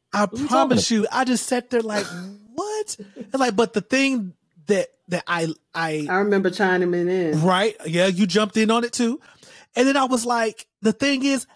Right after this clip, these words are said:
Speaker 1: they actually believe this. They believe this. It's like, "What about white entertainment television?" I was like, "You don't know who owns B E T, do you?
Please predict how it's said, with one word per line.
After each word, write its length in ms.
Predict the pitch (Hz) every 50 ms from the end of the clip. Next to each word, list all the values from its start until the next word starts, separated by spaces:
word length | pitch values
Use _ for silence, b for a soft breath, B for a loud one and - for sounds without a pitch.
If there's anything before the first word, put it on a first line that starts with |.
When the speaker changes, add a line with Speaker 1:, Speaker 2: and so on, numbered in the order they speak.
| b _
Speaker 1:
they 300 | 165 160 151 226 233 208 - -
actually 440 | 202 233 - - - - 202 202 175
believe 540 | 143 180 175 170 175 208 240 233 202 151
this. 220 | - 120 101 - -
They 240 | 147 143 202 226 220
believe 720 | 165 - 202 196 196 196 233 277 320 330 302 196 135 117
this. 300 | - 190 - - - - _ _ _ _ _ _ _ _ _ _ _ _
It's 160 | 226 202 185
like, 260 | 214 196 185 - - b b b b b b
"What 160 | 160 202 220
about 300 | 220 180 214 202 196 175
white 180 | 208 202 202 208
entertainment 420 | 214 185 185 - 214 196 185 170
television?" 460 | - 226 233 226 208 180 185 170 185
I 60 | 202 190
was 180 | 185 190 175 196
like, 300 | 180 170 165 - - - _ _ _ _ _ _ _ _ _ _ _ _ _ _ _ _ _ _ _ _ _ _ _ _ _ _ _ _ _ _
"You 100 | - 240
don't 200 | 247 254 247 226
know 140 | 226 233 220
who 140 | 185 226 214 -
owns 340 | 214 220 233 233 220 196 180 180 185 185 - _ _ _ _ _ 156
B 120 | - 226
E 180 | 233 220 226 208
T, 220 | - 277 285 247
do 140 | 185 226 247
you? 220 | 226 180 135 110